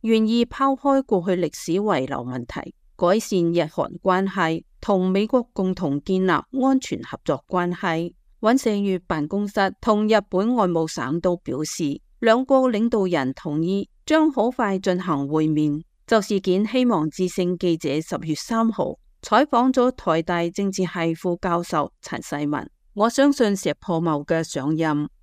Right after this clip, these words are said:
美國同南韓嘅政府應該都非常歡迎。畢竟日前對拜登政府同南韓尹錫悅政府而言，佢哋希望強化目前美日韓之間嘅聯盟關係。最重要嘅關係當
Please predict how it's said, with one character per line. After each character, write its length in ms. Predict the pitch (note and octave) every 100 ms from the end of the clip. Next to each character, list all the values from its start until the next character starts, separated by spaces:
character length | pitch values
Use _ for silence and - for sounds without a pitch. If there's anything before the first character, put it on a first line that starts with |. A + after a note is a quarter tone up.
| -
美 220 | G#3+ B3
國 220 | B3 A#3+ A#3
同 300 | G3 D#3 E3
南 200 | D3+ D#3
韓 300 | D#3+ D3 D#3
嘅 240 | F3+ F#3 F#3
政 200 | F3+ F3
府 160 | E3+
應 220 | F#3+ B3
該 220 | A#3+ A#3 A3
都 200 | G#3+ G#3
非 200 | - C4
常 220 | - - -
歡 260 | F#3+ F#3+
迎。 260 | F3 B2 - _ -
畢 120 | D4
竟 240 | A3 A#3 G#3+
日 80 | -
前 320 | - B2+ - -
對 180 | B3 B3
拜 260 | - B3
登 220 | A#3+ D4
政 240 | C#4+ F#3+ D#3+
府 380 | - D3 F#3 - -
同 300 | - F#3 F3
南 200 | E3 D3
韓 220 | - D3
尹 60 | D#3+
錫 160 | E3+ F#3+ F#3+
悅 180 | E3 D3
政 240 | - D#3
府 160 | D#3+ D#3
而 60 | F#3
言， 440 | G3 B2 A#2+ - - _ -
佢 80 | C#4
哋 180 | A3+ G3+
希 160 | D4
望 280 | C#4+ A3 D#3
強 320 | - F3 A#2
化 320 | - F#3 E3+ - _
目 220 | - G#3 -
前 260 | - E3
美 360 | D3 D3 C#3+ F#3
日 80 | G3
韓 420 | - - A2+ F2
之 180 | - G#3
間 280 | A#3 A3+
嘅 260 | A3 G#3+ G3+
聯 220 | F#3+ D3
盟 280 | C#3 B2 A#2+ -
關 220 | F3+ F3
係。 400 | E3+ F3 D#3+ - _ -
最 140 | B3+
重 240 | B3+ G#3 F#3+
要 140 | G3+
嘅 280 | F#3+ F#3+ F#3
關 240 | A3+ A3
係 240 | G#3+ D#3 D#3
當 160 | -